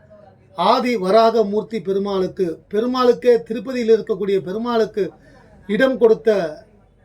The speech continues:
தெய்வம் எது, யார் என்றால் ஆதி வராகமூர்த்தி பெருமாள். அந்த திருப்பதி கோயில்ல வந்து இன்னும் எத்தனை பேருக்கு தெரியும் தெரியாது,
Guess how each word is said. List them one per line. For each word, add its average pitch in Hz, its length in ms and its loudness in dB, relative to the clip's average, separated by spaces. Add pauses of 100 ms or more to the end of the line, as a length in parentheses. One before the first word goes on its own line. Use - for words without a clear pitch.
(340)
தெய்வம் 214 340 2
எது, 185 280 0
யார் 185 260 0
என்றால் 190 500 -2 (160)
ஆதி 214 300 2
வராகமூர்த்தி 180 680 -2
பெருமாள். 156 500 -6 (540)
அந்த 196 300 2
திருப்பதி 254 380 -4
கோயில்ல 220 420 4
வந்து 202 220 -2
இன்னும் 190 180 -2
எத்தனை 226 240 -2
பேருக்கு 226 300 -2
தெரியும் 196 300 -4
தெரியாது, 180 480 0